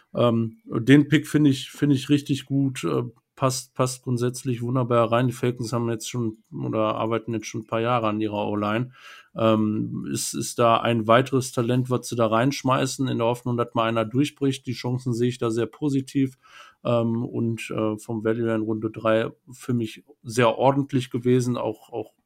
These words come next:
ich hatte ihn auch in der Range. Also es, auch bei ihm ist es jetzt, äh, nix für mich, wo ich sage, „Boah, geil, den noch in Runde drei zu grabben, ist ja unglaublicher Wahnsinn.“ Äh, von daher, es passt, aber es ist einfach ein, äh, sehr guter Pick meiner, meiner Meinung nach. Auch ich sehe Richie Grant nicht so hoch,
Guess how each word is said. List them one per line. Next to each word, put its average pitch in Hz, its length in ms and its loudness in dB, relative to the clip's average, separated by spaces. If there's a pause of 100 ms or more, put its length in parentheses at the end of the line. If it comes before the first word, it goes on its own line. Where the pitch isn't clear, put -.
(240)
ich - 180 -8
hatte 143 220 4
ihn 127 80 4
auch 113 140 2
in 127 100 2
der 110 120 4
Range. 117 280 2
Also 113 200 -2
es, 117 80 -4
auch 127 240 -2
bei 123 120 0
ihm 131 260 2
ist 117 120 2
es 113 140 -4
jetzt, 117 380 -4
äh, 120 80 -2
nix 131 240 -2
für 131 120 0
mich, 120 220 -4
wo 123 80 0
ich 117 100 2
sage, 117 340 -2 (420)
„Boah, 123 220 -2
geil, 123 280 4
den 127 240 4
noch 139 120 6
in 127 80 4
Runde 131 260 4
drei 120 220 2
zu 131 180 -6
grabben, 123 300 0
ist - 160 -6
ja 117 220 -4
unglaublicher 117 920 -2
Wahnsinn.“ 147 540 0 (420)
Äh, 120 140 -2
von 127 200 0
daher, 123 180 6
es 120 180 -2
passt, 131 280 2
aber 120 180 0
es 110 80 0
ist 110 120 -4
einfach 110 320 0
ein, 113 240 -4
äh, 107 140 -2
sehr 113 160 2
guter 113 260 -6
Pick - 300 -12
meiner, 107 380 0 (280)
meiner 117 240 2
Meinung 104 320 0
nach. 101 220 0
Auch - 340 -2
ich 160 260 2
sehe 135 240 6
Richie 135 340 2
Grant 123 380 2
nicht 135 200 0
so 135 140 0
hoch, 143 420 2